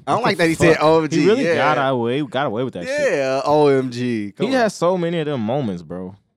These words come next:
Speaker 2: where it's like, we,
Speaker 1: He
Speaker 2: we
Speaker 1: smoked.
Speaker 2: really shouldn't let that slide.
Speaker 1: He smoked the rest of the song, though.
Speaker 2: Yeah, he did.
Speaker 1: I've been in him, him
Speaker 2: And
Speaker 1: and
Speaker 2: it's,
Speaker 1: Quentin.
Speaker 2: and it's argu-, arguably, like, his best shit. Like many people say. And he kinda discarded it, but it's like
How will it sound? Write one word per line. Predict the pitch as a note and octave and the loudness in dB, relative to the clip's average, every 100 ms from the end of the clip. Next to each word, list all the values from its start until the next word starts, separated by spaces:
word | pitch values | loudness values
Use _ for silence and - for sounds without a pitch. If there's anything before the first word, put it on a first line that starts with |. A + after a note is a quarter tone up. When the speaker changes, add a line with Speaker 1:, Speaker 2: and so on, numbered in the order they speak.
| _ | _
Speaker 2:
where | - F#2+ | -14 -14
it's | F2+ | -12
like, | F#2 E2+ D#2+ _ _ _ - | -14 -16 -16 _ _ _ -16
we, | B3+ | -12
Speaker 1:
He | D3 G#2+ - _ _ | -12 -12 -20 _ _
Speaker 2:
we | F#2+ | -12
Speaker 1:
smoked. | F#3+ | -6
Speaker 2:
really | B2+ G#2 | -4 -4
shouldn't | - G2 E2+ | -8 -12 -12
let | E2+ D#2+ | -14 -14
that | D#2 | -18
slide. | - D2+ C#2 - | -18 -20 -20 -20
Speaker 1:
He | A#2 | -20
smoked | A2+ E2 D#2 | -18 -20 -20
the | D#2+ | -18
rest | D#2+ D#2+ | -18 -18
of | D2 | -20
the | |
song, | - D2 D2 | -20 -20 -20
though. | D2 _ - | -20 _ -18
Speaker 2:
Yeah, | C#2 | -18
he | G1+ | -16
did. | - - - | -18 -18 -18
Speaker 1:
I've | C#3+ | -20
been | D#3 D#3+ | -20 -20
in | D#3+ | -18
him, | A#2+ G2 | -16 -14
him | F#2 | -8
Speaker 2:
And | C#3 G#3+ | -4 -2
Speaker 1:
and | D#3+ | -2
Speaker 2:
it's, | B2 | -2
Speaker 1:
Quentin. | B2+ F#2+ F2 - _ | -4 -6 -14 -20 _
Speaker 2:
and | A#2 D#3 C#3+ | -12 -10 -10
it's | - - | -12 -12
argu-, | F2+ G#2+ A#2 G#2+ - - | -8 -6 -6 -10 -16 -12
arguably, | G#2 A#2 G#2+ G2 F#2+ F#2+ F2+ F2+ C2+ | -10 -8 -10 -10 -12 -12 -12 -16 -16
like, | E2 D#2 | -18 -18
his | F2 D#2+ | -18 -16
best | F2 F2 | -14 -14
shit. | - A2 F2 - _ - | -12 -12 -14 -16 _ -18
Like | F2+ G2+ | -14 -10
many | G#2+ G#2 | -8 -6
people | A2+ F#2 F#2 | -8 -10 -14
say. | G2 F2+ _ _ | -14 -16 _ _
And | G2+ G#2 | -10 -6
he | F3 G3 C#3+ | -4 -6 -8
kinda | - C#3 A#2+ | -8 -6 -6
discarded | G#2 A#2+ - D3+ G#2 D#2 | -8 -10 -8 -8 -8 -12
it, | - | -16
but | E2+ F#2+ | -14 -12
it's | - | -12
like | G#2+ G2 _ | -12 -14 _